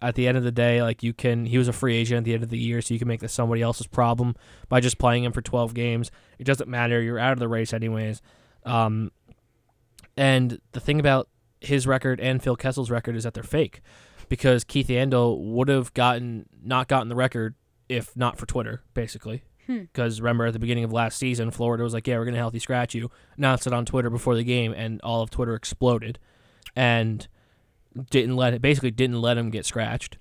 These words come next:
Speaker 1: The
Speaker 2: Huh.
Speaker 1: locker room was not happy about it either, but it got to Twitter.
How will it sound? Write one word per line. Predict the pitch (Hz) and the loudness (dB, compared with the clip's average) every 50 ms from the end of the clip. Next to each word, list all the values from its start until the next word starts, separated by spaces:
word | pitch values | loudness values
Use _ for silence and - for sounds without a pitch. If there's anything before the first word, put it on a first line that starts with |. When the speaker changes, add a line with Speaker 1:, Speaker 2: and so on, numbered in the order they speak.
| _ - | _ 0
Speaker 1:
The | - 151 | 2 6
Speaker 2:
Huh. | |
Speaker 1:
locker | 170 190 202 208 - - 170 | 8 10 10 10 8 8 6
room | 151 147 | 6 6
was | 139 131 | 4 4
not | 135 127 123 | 4 4 4
happy | 127 123 117 120 | 2 2 2 2
about | 117 113 113 113 | 0 0 0 -2
it | 107 | -2
either, | 107 104 104 104 101 | -4 -4 -6 -8 -8
but | 107 - 113 113 - _ _ _ _ _ _ _ _ _ _ _ _ _ _ _ _ _ - | -8 -10 -10 -10 -12 _ _ _ _ _ _ _ _ _ _ _ _ _ _ _ _ _ -14
it | - 131 | -4 2
got | 135 135 143 - | 4 4 4 4
to | - | 4
Twitter. | - 117 117 104 101 117 | 2 0 0 -2 -4 -8